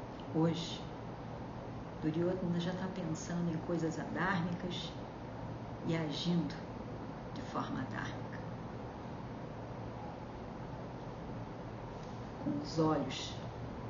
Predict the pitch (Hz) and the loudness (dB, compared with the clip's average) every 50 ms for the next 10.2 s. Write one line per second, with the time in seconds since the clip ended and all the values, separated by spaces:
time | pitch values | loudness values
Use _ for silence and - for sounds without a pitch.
0 | - - - - - - 170 170 165 165 147 - - 170 165 165 160 156 165 165 | -4 -4 -4 -4 0 4 6 6 6 6 4 2 4 4 6 6 6 6 6 6
1 | 175 180 190 202 202 185 170 160 165 151 - - - - - - 175 165 151 - | 6 6 6 8 8 8 6 6 4 2 2 0 -2 2 6 10 10 10 10 8
2 | - - - - - - - - - - - - - - - - - - - - | 4 -2 -4 -4 -4 -4 -4 -4 -6 -6 -4 -4 -4 -4 -4 -4 -6 -6 -6 -6
3 | - - - - - - - - - - - - - - - - - - - - | -6 -6 -6 -4 -4 -4 -4 -4 -4 -4 -4 -4 -4 -4 -4 -4 -4 -4 -4 -4
4 | - - - - - - - 190 190 185 175 175 - - 151 165 180 185 196 220 | -4 -4 -4 -4 -4 -2 0 0 2 2 2 2 2 2 4 8 10 10 12 12
5 | 226 240 254 269 262 - - - - - - - - - - - - - - - | 12 12 12 10 8 6 4 0 -2 -4 -6 -6 -6 -6 -4 -4 -2 -2 -2 4
6 | - 240 208 202 - - - 233 220 226 247 247 240 220 214 196 185 185 175 - | 6 8 8 8 8 6 6 6 8 10 10 10 10 8 8 6 6 4 2 0
7 | - - - 208 185 196 220 220 - - 185 - - - 160 165 233 - - 202 | -2 0 4 8 8 8 8 8 6 4 4 2 2 4 6 6 6 6 6 6
8 | 180 180 180 196 220 226 220 - - - - - 190 202 214 190 170 180 180 185 | 8 10 10 10 10 10 8 6 4 2 2 2 2 2 4 4 4 4 6 6
9 | 190 208 233 226 220 - 208 202 - 220 208 208 190 175 196 180 196 214 226 214 | 8 10 10 8 8 6 2 2 2 4 4 4 4 6 8 10 12 12 12 12
10 | - - - | 12 12 8